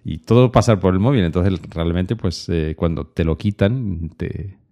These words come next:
efectivamente, eh, hay un proceso ahí de adaptación, a lo mejor, pero sorprendentemente me he adaptado muy bien, ¿no? Eh,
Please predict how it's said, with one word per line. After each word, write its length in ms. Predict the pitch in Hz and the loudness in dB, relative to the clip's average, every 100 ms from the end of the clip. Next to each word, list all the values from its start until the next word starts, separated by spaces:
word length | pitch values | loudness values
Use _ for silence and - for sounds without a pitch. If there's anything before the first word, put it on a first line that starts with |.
| - | -12
efectivamente, 960 | - 80 104 90 92 95 131 107 82 | -8 -2 2 4 2 2 2 2 0
eh, 60 | 78 | 0
hay 160 | 80 | 0
un 180 | 87 90 | 0 -2
proceso 600 | - 87 80 104 101 87 | -2 -2 0 0 0 2
ahí 140 | 85 87 | 2 2
de 180 | 80 | 2
adaptación, 540 | 80 80 76 - - 101 | 0 0 -4 -4 -2 -2
a 40 | |
lo 80 | 50 | -2
mejor, 320 | 85 - 117 _ | -6 -6 -8 _
pero 260 | 90 80 78 _ - - | -8 -6 -8 _ -14 -10
sorprendentemente 840 | - 92 98 117 117 123 123 139 | -4 0 4 4 4 2 2 2
me 60 | 110 | 2
he 40 | |
adaptado 300 | 95 90 101 | 0 0 -2
muy 160 | 92 82 | -2 -2
bien, 200 | 80 76 | -2 -4
¿no? 260 | 98 107 | -6 -6
Eh, 120 | 82 | -6